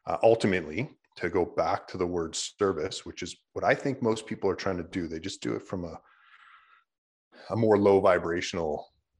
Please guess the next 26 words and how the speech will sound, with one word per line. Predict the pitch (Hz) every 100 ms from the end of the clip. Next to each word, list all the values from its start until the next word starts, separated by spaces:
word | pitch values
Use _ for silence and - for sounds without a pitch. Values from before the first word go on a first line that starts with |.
| _
standpoint, | - - 90 80 76 - 73
right? | 73 104
Like, | 98 85
your | 90
mind's | 90 101 104 98
not | 101 90
as | 87
shaped, | - - 80 80 - - - _ -
you |
know, | 80
your | 82
life | 76 92 -
experiences | - - 90 82 80 85
aren't | 80 78
all | 78 76
there. | 73 71 104 - - - - _ _ _ _ _ _ _ _ -
So | - 107
that | 95 -
I, | 95 - -
but | 92
I |
think | 82 104 90 - - _ _ _ _ _ _
lots | 92 87 90 -
of | -
people | 82 - - - - _ _ _
have | - - 80 80 80